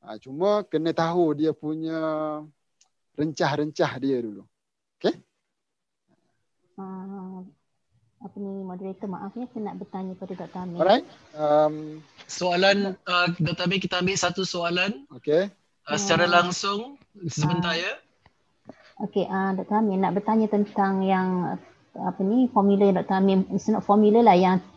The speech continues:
Speaker 2: C three, C, uh, P four dan A four tersebut.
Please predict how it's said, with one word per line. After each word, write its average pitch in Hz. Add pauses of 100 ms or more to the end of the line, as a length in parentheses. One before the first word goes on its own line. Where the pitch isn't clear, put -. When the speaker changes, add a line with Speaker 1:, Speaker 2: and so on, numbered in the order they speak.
(180)
Speaker 2:
C 226
three, 240
C, 233 (160)
uh, 202
P 226
four 233
dan 196
A 214 (140)
four 214
tersebut. 185